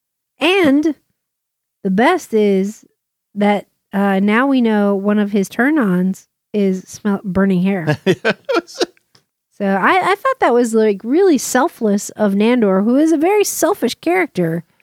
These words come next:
Speaker 1: There was a lot of selflessness in that, that action. And the fact that he takes him out and he tries to encourage
Speaker 2: That,
Speaker 1: him. And
Speaker 2: yeah.
Speaker 1: he, his face when you see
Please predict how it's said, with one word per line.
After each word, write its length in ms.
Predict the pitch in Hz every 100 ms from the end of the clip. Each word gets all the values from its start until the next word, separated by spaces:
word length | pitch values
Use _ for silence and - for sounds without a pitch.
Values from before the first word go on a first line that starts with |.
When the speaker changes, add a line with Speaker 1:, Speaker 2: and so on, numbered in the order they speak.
| _ _ _ _ _
Speaker 1:
There 160 | 208 262
was 160 | 403 381
a 80 | 294
lot 320 | 254 262 427
of 80 | 381
selflessness 840 | - 254 311 302 226 190 185 175 185
in 200 | 180 180
that, 260 | 175 165 - _ _
that 180 | - 170
action. 400 | 165 403 - 180
And 520 | - - - 523 622
the 40 | 554
fact 220 | - 523
that 100 | 494
he 80 | 381
takes 280 | 339 403 -
him 120 | 277
out 480 | 262 403 453 440 -
and 120 | 254 262
he 100 | 247
tries 300 | 277 277 -
to 80 |
encourage 480 | 233 196 - 240 294
Speaker 2:
That, 240 | 175 494 480
Speaker 1:
him. 240 | - 381
And 220 | 339 - 285
Speaker 2:
yeah. 60 |
Speaker 1:
he, 300 | 440 605 587 539 _ _ _
his 320 | 381 508 -
face 760 | - - 330 381 359 254 -
when 560 | 226 226 226 226 226 208
you 220 | 226 240
see 540 | 240 - 277 262 247